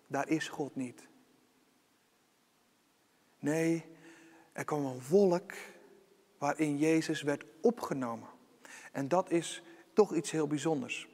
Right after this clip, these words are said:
Dat is ook iets wat we hier niet voor het eerst zien. Ook dat is een geschiedenis. Een geschiedenis door de hele Bijbel heen. Want die wolk staat voor Gods aanwezigheid.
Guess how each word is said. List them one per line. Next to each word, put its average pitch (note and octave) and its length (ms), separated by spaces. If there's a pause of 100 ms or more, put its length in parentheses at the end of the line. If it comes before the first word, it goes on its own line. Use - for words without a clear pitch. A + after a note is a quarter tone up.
(100)
Dat D#3+ 120
is D#3+ 140
ook F#3+ 220
iets F#3 160
wat D#3+ 160
we D#3+ 80
hier F3 200
niet F3 180
voor D#3+ 140
het D#3 120
eerst E3 400
zien. A#2 240 (180)
Ook D#3+ 260
dat E3+ 380
is C#3+ 140
een C#3+ 100
geschiedenis. B2+ 680 (440)
Een C#3+ 100
geschiedenis E3 640 (540)
door C#3+ 140
de C3+ 80
hele D#3+ 260
Bijbel C#3+ 340
heen. A#2+ 240 (1500)
Want D3+ 160
die F3+ 140
wolk F3+ 420
staat F3+ 440
voor D#3+ 200
Gods - 340
aanwezigheid. D#3+ 800